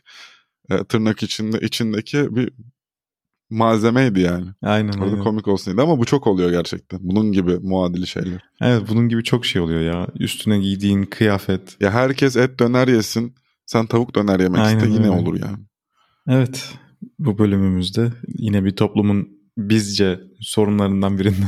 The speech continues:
Speaker 2: <laughs> birini derinlemesine
Speaker 1: Kanayan
Speaker 2: irdeledi.
Speaker 1: yara.
Speaker 2: <laughs> Aynen.
Speaker 1: Evet.
Speaker 2: Çok fazla kanayan yaramız var. <laughs>
Speaker 1: Evet, bitmiyor.
Speaker 2: Evet Cihat, çok teşekkür ederiz. Hem bu bölüm için hem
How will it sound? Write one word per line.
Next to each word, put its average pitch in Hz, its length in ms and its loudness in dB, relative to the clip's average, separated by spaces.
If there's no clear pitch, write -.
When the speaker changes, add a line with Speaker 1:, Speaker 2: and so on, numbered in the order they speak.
Speaker 2:
<laughs> 110 140 0
birini 101 340 0
derinlemesine 98 600 0
Speaker 1:
Kanayan 107 380 0
Speaker 2:
irdeledi. 90 220 -6
Speaker 1:
yara. 117 180 -6
Speaker 2:
<laughs> - 0 -
Aynen. 104 260 0
Speaker 1:
Evet. 98 260 -8
Speaker 2:
Çok - 180 -2
fazla 98 240 2
kanayan 95 280 2
yaramız 92 420 0
var. 104 260 -4
<laughs> - 60 -18
Speaker 1:
Evet, 104 360 -18
bitmiyor. 95 360 -14
Speaker 2:
Evet 110 260 2
Cihat, - 460 -2
çok - 200 -2
teşekkür - 360 -2
ederiz. 92 480 -2
Hem 95 180 0
bu 92 100 0
bölüm 92 240 2
için 90 300 -2
hem 95 280 2